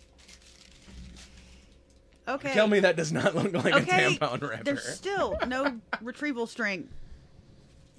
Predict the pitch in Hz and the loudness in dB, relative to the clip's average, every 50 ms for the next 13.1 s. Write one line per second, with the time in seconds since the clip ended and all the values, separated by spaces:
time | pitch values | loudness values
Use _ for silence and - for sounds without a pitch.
0 | - - - - - - _ - _ _ _ _ _ _ _ _ _ _ _ _ | -20 -20 -20 -20 -20 -20 _ -20 _ _ _ _ _ _ _ _ _ _ _ _
1 | _ _ _ _ - 208 165 143 135 131 - 120 107 104 104 104 101 95 92 92 | _ _ _ _ -8 -6 -4 -4 -4 -4 -4 -4 -6 -6 -6 -6 -8 -8 -8 -10
2 | 90 87 85 80 - 110 113 110 107 - - 117 107 - - 104 92 95 92 92 | -10 -12 -12 -14 -16 -16 -16 -16 -16 -10 -8 -6 -6 -6 -8 -12 -14 -12 -14 -14
3 | 90 - 294 330 339 339 330 320 311 302 302 302 269 - _ - - - - - | -10 -8 -4 -4 -2 -2 0 0 0 0 0 -2 -4 -6 _ -18 -20 -20 -20 -20
4 | - _ - - - _ _ _ _ _ - 156 170 175 165 156 143 135 170 208 | -20 _ -20 -20 -20 _ _ _ _ _ -4 -2 -2 0 0 -2 -2 0 0 0
5 | 185 196 185 160 143 - - - 151 139 123 117 107 104 113 113 110 110 - - | 0 0 0 0 -2 -2 -4 -2 -2 0 -2 -2 -2 -2 -2 -2 -2 -2 -4 -6
6 | - 165 147 147 143 - - - 113 95 92 90 82 - - - 95 87 85 85 | -8 -8 -8 -8 -10 -8 -6 -6 -6 -6 -6 -10 -12 -14 -12 -10 -8 -8 -8 -8
7 | 95 101 98 98 104 110 107 101 107 104 95 98 92 90 92 107 - _ _ _ | -8 -8 -8 -8 -8 -10 -10 -10 -12 -12 -10 -12 -12 -14 -14 -18 -20 _ _ _
8 | 120 113 - 240 233 220 104 101 101 - - 101 92 95 104 - _ _ _ _ | -10 -10 -8 -6 -6 -6 -6 -8 -8 -8 -8 -8 -8 -10 -12 -16 _ _ _ _
9 | - - 220 220 208 196 185 170 160 160 156 139 156 123 156 143 - 113 - _ | -18 -16 -14 -12 -12 -12 -12 -12 -12 -12 -12 -14 -14 -14 -16 -16 -18 -20 -20 _
10 | _ _ _ _ _ _ _ - 120 110 131 165 147 - 165 147 143 139 117 127 | _ _ _ _ _ _ _ -8 -8 -6 -6 -6 -4 -4 -2 -2 -2 -4 -6 -8
11 | - 123 123 123 120 113 113 - - 120 127 175 180 156 - 120 107 113 113 117 | -10 -8 -8 -8 -8 -10 -12 -12 -12 -10 -8 -8 -8 -6 -8 -8 -10 -6 -6 -6
12 | 127 135 131 123 120 120 127 120 - - 110 104 107 107 117 117 - 120 117 113 | -4 -4 -6 -8 -10 -10 -10 -12 -14 -14 -12 -10 -8 -8 -8 -8 -8 -8 -6 -6
13 | 110 107 | -6 -8